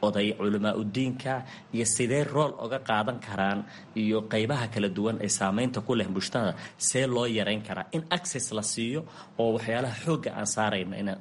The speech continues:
inaan siino. Laakiin inaanan gadaal haddaan u noqonno oo aan dib u samayno, waxa weeye doorashada inaad gadaal bay u dhacaysaa.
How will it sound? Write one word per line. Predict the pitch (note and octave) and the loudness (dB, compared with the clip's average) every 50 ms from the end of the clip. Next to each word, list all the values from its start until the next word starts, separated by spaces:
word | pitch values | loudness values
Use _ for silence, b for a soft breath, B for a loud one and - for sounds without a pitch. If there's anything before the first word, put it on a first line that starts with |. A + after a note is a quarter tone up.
| - - | -8 -6
inaan | G2+ G2 F2+ F2 - | -4 -4 -2 -2 -4
siino. | - - F2+ D#2+ D#2+ D#2+ - B B B B B | -4 -4 -4 -6 -6 -8 -10 B B B B B
Laakiin | A2 A2 G#2+ A2 B2+ B2 A#2+ B2 | -2 -2 0 0 0 -2 0 0
inaanan | D3 D3 C3+ B2 A#2 A2 G#2+ G#2+ | 0 2 2 2 2 0 0 0
gadaal | A2 G#2+ A2 A#2+ B2 C3 C#3 B2+ | 2 2 2 4 2 2 0 0
haddaan | G#2 G#2 G2+ - A#2+ A2+ A2 G#2+ | -2 -2 0 2 2 2 2 0
u | C3+ | 0
noqonno | C3+ A2+ G2 - - G#2 G#2 A2 A#2+ | 0 0 0 2 2 2 2 2 2
oo | - - G#2 G2 F#2+ | 2 2 2 2 2
aan | - G#2 G2+ F#2+ F#2+ F2+ B B B B B - | 2 2 2 2 2 -2 B B B B B -4
dib | G#2+ C#3+ D3+ - | 0 0 0 2
u | - A2 A2 G#2+ A2 - C3+ | 2 0 0 0 0 -2 -2
samayno, | - - A#2 G#2+ G#2 G2 G2 G#2 A#2+ | -2 0 0 0 2 0 0 0 0
waxa | A#2 A2 - G#2 | -2 0 0 0
weeye | G2+ G2 G2 F2 E2+ | 2 2 2 0 0
doorashada | G2+ F#2+ - - B2 A#2+ A2+ | 0 -2 0 0 -2 0 0
inaad | G#2+ G2+ F#2 - | 0 0 -2 -2
gadaal | - F#2+ G2+ C3 C#3 | -2 0 2 2 2
bay | C3 C3 A#2+ | 2 0 -2
u | C3+ | 0
dhacaysaa. | C#3 C#3 B2 B2 C3 B2+ - - C#3 C#3 C3+ | 0 0 0 0 0 0 2 2 2 2 0